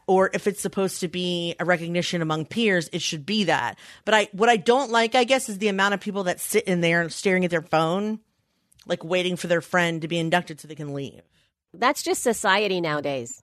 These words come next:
Speaker 2: That has nothing to do with the Hall of Fame. That's just everybody on your session. That's everybody at dinner. That's everybody at a party a lot of th-, the time. Everybody's looking at their phone because they're trying to do stuff.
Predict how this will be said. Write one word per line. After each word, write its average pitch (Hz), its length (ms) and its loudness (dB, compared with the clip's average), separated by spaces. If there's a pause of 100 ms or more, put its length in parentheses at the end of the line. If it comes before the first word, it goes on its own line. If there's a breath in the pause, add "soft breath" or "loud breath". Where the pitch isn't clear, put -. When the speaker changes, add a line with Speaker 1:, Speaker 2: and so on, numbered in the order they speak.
Speaker 2:
That 247 140 2
has 220 140 2
nothing 226 280 4
to 226 80 4
do 220 160 4
with 214 140 2
the 190 120 2
Hall 190 200 2
of 160 60 -4
Fame. 151 340 -4 (260)
That's 233 240 2
just 247 300 -2
everybody 226 500 2
on 220 120 0
your 214 120 -2
session. 151 640 -4 (460 soft breath)
That's 196 340 2
everybody 226 640 4
at 202 220 0
dinner. 175 440 0 (300)
That's 185 300 2
everybody 220 480 4
at 214 120 6
a 208 80 2
party 190 640 0 (300)
a 185 140 4
lot 175 240 8
of 160 280 0
th-, - 220 -8
the 156 220 0
time. 165 480 0
Everybody's 247 480 2
looking 240 260 0
at 233 120 0
their 233 120 2
phone 175 360 2
because 180 260 -2
they're 175 140 0
trying 175 260 0
to 175 80 -2
do 165 160 -4
stuff. 151 260 0